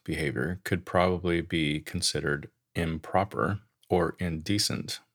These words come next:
as the, uh, definition describes.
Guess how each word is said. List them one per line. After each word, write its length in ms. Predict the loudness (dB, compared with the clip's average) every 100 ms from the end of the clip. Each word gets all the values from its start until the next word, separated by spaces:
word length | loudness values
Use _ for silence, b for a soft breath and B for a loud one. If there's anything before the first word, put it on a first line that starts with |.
| -2
as 320 | 0 0 -4
the, 340 | -4 -2 -2 -2
uh, 300 | -4 -4 -4
definition 520 | -6 -4 -4 -2 -2
describes. 640 | -2 2 4 4 4 -6